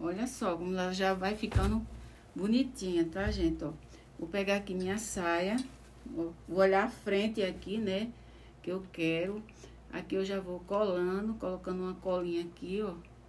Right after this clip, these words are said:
Já vou colando tudo aqui, tá, gente? Vocês façam com calma, porque vocês vão tá em casa tranquila. Eu, na verdade, aqui a gente tem que correr um pouco, né?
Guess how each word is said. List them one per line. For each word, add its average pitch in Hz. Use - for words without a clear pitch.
Já 185
vou 196
colando 226
tudo 220
aqui, 214
tá, 196
gente? 160
Vocês 214
façam 240
com 247
calma, 226
porque 196
vocês 196
vão 190
tá 185
em 190
casa 185
tranquila. 202
Eu, 226
na 214
verdade, 208
aqui 196
a 202
gente 202
tem 208
que 208
correr 233
um 277
pouco, 165
né? 185